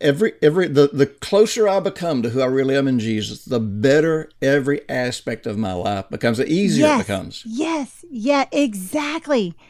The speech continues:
Speaker 2: T-, and that is pleasure. I mean, I think that's what this is all
Speaker 1: Oh, yeah.
Speaker 2: coming down to, is that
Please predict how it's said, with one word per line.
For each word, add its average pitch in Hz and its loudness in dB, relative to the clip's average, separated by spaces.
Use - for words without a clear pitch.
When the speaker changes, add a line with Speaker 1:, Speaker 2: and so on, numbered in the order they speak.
Speaker 2:
T-, - -6
and 269 8
that 339 6
is 330 0
pleasure. 190 -2
I 247 -2
mean, 277 6
I 262 4
think 311 -2
that's 247 -4
what 240 -4
this 214 -4
is 190 -6
all 220 0
Speaker 1:
Oh, - 2
yeah. 175 2
Speaker 2:
coming 202 -2
down 180 -4
to, 185 -6
is 190 -6
that 247 2